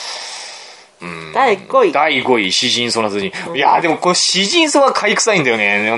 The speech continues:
Speaker 1: なんかここはね、わかんない。
Speaker 2: うん。
Speaker 1: この辺、だから言ってしまえば、騙し絵、たゆたゆでも沈まず、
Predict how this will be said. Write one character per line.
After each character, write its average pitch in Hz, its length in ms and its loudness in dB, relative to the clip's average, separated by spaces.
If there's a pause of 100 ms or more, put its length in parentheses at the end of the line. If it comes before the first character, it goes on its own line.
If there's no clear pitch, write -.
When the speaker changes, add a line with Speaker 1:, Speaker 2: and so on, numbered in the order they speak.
Speaker 1:
な 226 200 2
ん 320 40 2
か 262 60 2
こ 196 140 0
こ 196 60 2
は 208 100 4
ね、 139 280 0 (300)
わ 151 140 2
か 185 100 2
ん 185 40 0
な 127 160 0
い。 - 80 -6
Speaker 2:
う 170 240 -6
ん。 180 80 -18 (100)
Speaker 1:
こ 226 160 2
の 277 100 4
辺、 247 200 0
だ 262 100 4
か 247 80 2
ら 139 160 2
言 277 120 -2
っ - 20 -12
て - 100 -4
し - 100 0
ま 247 120 6
え 208 40 4
ば、 120 220 0
騙 196 280 2
し 233 200 0
絵、 226 80 2
た 185 140 -2
ゆ 180 120 2
た 208 140 0
ゆ 196 120 2
で 131 80 0
も 107 160 2
沈 110 360 -2
ま 120 140 0
ず、 101 320 0